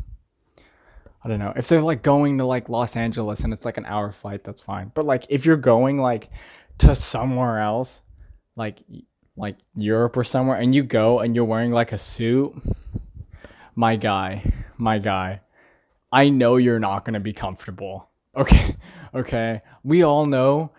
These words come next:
you're just trying to look cool. But those slacks, you're not, <laughs> you're not, you're not gonna be able to slack in those slacks. Can't catch me slacking. Yeah.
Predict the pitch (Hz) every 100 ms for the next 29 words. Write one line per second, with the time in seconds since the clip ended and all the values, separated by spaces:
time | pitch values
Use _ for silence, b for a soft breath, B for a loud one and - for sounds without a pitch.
0 | b 139 139 147 - 143 135 123 120 -
1 | - 117 98 98 - b b 131 - 135
2 | 143 - 131 120 139 175 - - _ _
3 | _ _ _ _ b b b 127 160 175
4 | 139 117 110 B B B _ - 151 135
5 | - - 143 170 151 131 147 170 165 143
6 | 143 135 123 110 - 135 123 117 107 107
7 | 95 - 98 92 - - - _ b b
8 | b b b b _ _ _ _ - -
9 | - - 123 131 117 139 135 113 104 101
10 | 110 107 - _ _ _ _ _ _ _
11 | _ _ b b b - 110 104 104 104